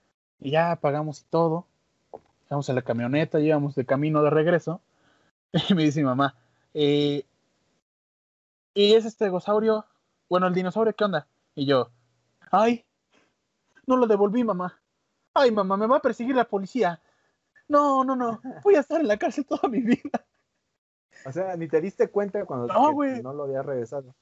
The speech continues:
Speaker 1: Sí, no, no, no, yo estaba, yo estaba bien feliz con esta madre, güey, pero yo cuando era niño era muy nerviudo, güey. O sea, me da, el nervio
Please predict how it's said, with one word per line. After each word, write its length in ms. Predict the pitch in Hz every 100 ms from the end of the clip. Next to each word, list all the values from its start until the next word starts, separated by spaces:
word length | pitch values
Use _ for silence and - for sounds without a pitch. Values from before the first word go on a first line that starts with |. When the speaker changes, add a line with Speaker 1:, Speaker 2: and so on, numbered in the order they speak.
| -
Speaker 1:
Sí, 140 | 302
no, 100 | 320
no, 120 | 294 330
no, 80 |
yo 60 | 339
estaba, 200 | 247 302
yo 60 | 302
estaba 240 | 320 320
bien 200 | 285 302
feliz 240 | 285 285
con 140 | - 285
esta 180 | 277 302
madre, 280 | 285 277
güey, 160 | 240 247 -
pero 160 | 185 170 - _
yo 180 | 156 185
cuando 200 | 185 214
era 80 | 202
niño 200 | 190 202
era 100 | 202
muy 140 | 190
nerviudo, 440 | 190 170 175 196 151
güey. 120 | 117
O 380 | - _ _ _
sea, 120 | 135
me 120 | 139
da, 120 | 151 160
el 220 | 147 143
nervio 440 | 156 170 190 180